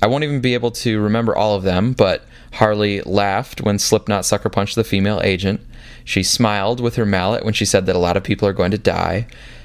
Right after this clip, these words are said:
She just made a joke with Katana about the stench of death. And earlier with the Joker, she was laughing and having a good time,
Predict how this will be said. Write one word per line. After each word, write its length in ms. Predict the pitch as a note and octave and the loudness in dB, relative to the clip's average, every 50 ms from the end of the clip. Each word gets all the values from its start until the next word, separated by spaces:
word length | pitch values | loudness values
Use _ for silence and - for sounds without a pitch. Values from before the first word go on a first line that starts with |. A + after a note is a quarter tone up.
| - - - | -20 -18 -12
She 180 | - - A2 G2 | -4 -2 -2 0
just 260 | - B2 A#2+ - - | 2 0 0 0 0
made 160 | C3 A#2 A#2 | -2 -2 -2
a 60 | A#2+ | -2
joke 260 | G#2+ - G#2 G#2 - | -2 0 -2 0 -2
with 160 | - A#2+ - - | -4 -6 -4 -4
Katana 420 | - - - A2 F2+ F2+ G2+ G#2+ | -4 -2 0 0 2 2 0 0
about 220 | - G#2 G#2+ F#2 | 0 0 -2 -2
the 80 | - G2 | -2 -4
stench 300 | - - - F#2 G2+ - | -2 0 0 0 0 0
of 120 | - A#2 | -2 0
death. 440 | - - F2 F2 G2 A#2+ - - - - - - - - - - - - - - | 2 0 2 2 -2 -4 -8 -12 -20 -20 -20 -20 -20 -20 -20 -20 -20 -20 -4 0
And 140 | A2+ G#2+ - | 0 2 2
earlier 360 | - B2+ D3 D3 C#3+ C3 A#2 | 2 0 0 0 0 0 0
with 140 | G#2+ A2+ - | 0 -2 -2
the 60 | A2+ | -2
Joker, 400 | G#2 - C3 C#3+ D3+ - A2 G2+ | -2 0 0 0 0 0 -2 -2
she 160 | - - G2+ | 0 0 0
was 200 | G2 G2+ G2 G2 | 0 0 2 2
laughing 400 | G2 F#2+ G2 A2 - - G#2 F#2+ | 2 2 2 0 -2 -2 -2 0
and 120 | F#2 F#2+ G2+ | 0 0 2
having 300 | A2+ A2+ A2+ A2+ A#2 G#2+ | 2 2 2 2 0 -2
a 60 | G2+ | 0
good 200 | F#2+ A2 G2 F#2+ | 0 0 0 0
time, 500 | - B2+ B2 A#2 G2+ F#2 F#2 A#2 C#3+ | 0 0 0 0 0 0 0 -2 -2